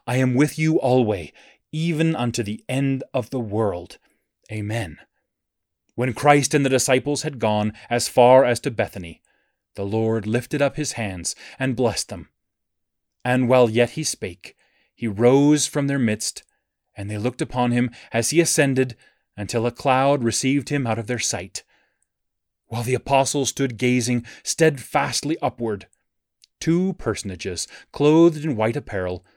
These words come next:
appeared by them. These spake unto the eleven, saying, "Ye men of Galilee, why stand ye gazing up into heaven? This same Jesus, which is taken up from you into heaven,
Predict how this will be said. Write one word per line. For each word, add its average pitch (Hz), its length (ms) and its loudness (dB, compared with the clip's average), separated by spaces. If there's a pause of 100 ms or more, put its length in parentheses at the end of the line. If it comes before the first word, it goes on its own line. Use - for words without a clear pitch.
(200)
appeared 127 460 -4
by 101 180 -2
them. 90 240 -12 (840)
These 151 380 0
spake 143 380 2
unto 123 240 0
the 127 100 0
eleven, 110 420 2 (120)
saying, 117 420 0 (560)
"Ye 123 340 -6
men 123 480 -2
of 101 280 -8
Galilee, 113 720 -2 (600)
why 127 200 -6
stand 104 400 -6
ye 113 100 -4
gazing 107 480 -2
up 104 180 -6
into 104 200 -8
heaven? 113 360 -8 (800)
This 104 180 -4
same 131 300 0
Jesus, 110 520 -4 (320)
which 117 180 -2
is 120 120 0
taken 160 380 -4
up 131 140 -2
from 123 180 0
you 113 200 2
into 117 180 -6
heaven, 95 340 -8